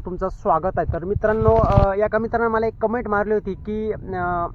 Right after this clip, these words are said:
मी म्हणलं होतं की असं प्रश्न केला होता मी एक थंबनेलवर की कांद्याचे भाव वाढत नाही किंवा बांगलादेश कांदा घेत नाही, याचं कारण काय?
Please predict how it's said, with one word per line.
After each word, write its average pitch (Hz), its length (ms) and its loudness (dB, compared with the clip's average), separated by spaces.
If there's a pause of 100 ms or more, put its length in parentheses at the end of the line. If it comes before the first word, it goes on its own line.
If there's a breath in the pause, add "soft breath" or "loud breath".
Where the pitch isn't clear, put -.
(220)
मी 180 180 -4
म्हणलं 190 220 0
होतं 196 240 -2
की 202 440 -6
असं 190 240 -6
प्रश्न 220 320 -4
केला 220 120 -2
होता 202 140 0
मी 196 100 0
एक 190 100 -4 (120)
थंबनेलवर 151 440 -4
की 202 440 -10 (540 loud breath)
कांद्याचे 196 500 -2
भाव 151 280 -2
वाढत 196 340 0
नाही 190 180 -4
किंवा 190 280 -2
बांगलादेश 175 720 -2
कांदा 180 260 -2
घेत 135 300 -6
नाही, 180 200 -4
याचं 185 240 -4
कारण 185 340 2
काय? 123 180 -8